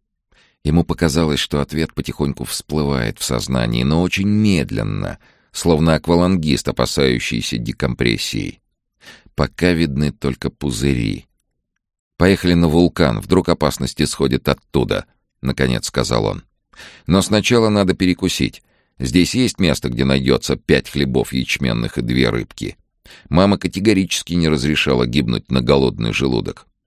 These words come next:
Хорошо, что София не лезла в душу, не торопила. С ней было комфортно, словно с хорошим приятелем. Он привык, что знакомство с красивой женщиной всегда психологический бой, где собеседники применяют отточенные приёмы подавления противоположного пола.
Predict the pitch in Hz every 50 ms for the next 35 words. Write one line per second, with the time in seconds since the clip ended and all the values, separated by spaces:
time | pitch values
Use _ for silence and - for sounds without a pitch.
0 | _ _ _ _ _ _ _ _ _ _ _ _ _ _ _ - 78 73 73 69
1 | - - 90 92 - - 90 - - 90 82 - - 78 73 69 69 71 71 67
2 | 67 60 55 62 62 60 - 58 60 57 - - - - - - _ _ _ _
3 | _ _ _ _ 65 65 - - 73 69 71 71 - 71 64 53 50 50 - -
4 | _ _ _ _ _ - - _ _ _ - - 82 80 78 69 69 78 76 71
5 | - - 85 82 80 - - - 71 - - - 50 50 - - 64 60 58 62
6 | 58 - - 64 67 67 64 - 67 58 - 64 67 69 64 58 - - 50 50
7 | 50 50 - _ _ _ _ _ _ _ _ _ - 73 78 78 101 104 117 113
8 | 101 67 - - - - 58 52 - 65 65 - - 76 67 62 - - 57 55
9 | - - - 64 64 - - 65 64 60 58 57 - 90 98 104 101 - - -
10 | 53 57 55 - - - 58 60 64 85 85 - - - 65 - 64 64 64 62
11 | 62 69 - - 69 - - - 76 69 58 64 76 67 50 50 - - - _
12 | _ _ _ _ _ - 60 65 67 - - 64 64 65 62 - - 92 90 80
13 | 73 67 - - - - 60 60 60 62 65 69 67 64 - - 60 - _ _
14 | _ - 95 - - 98 95 95 92 92 85 - 71 67 67 69 71 71 73 69
15 | - 64 58 62 55 62 65 65 65 65 65 64 - 62 - - 58 57 57 55
16 | 62 60 58 58 57 - 60 57 57 57 55 - - 62 50 50 50 50 -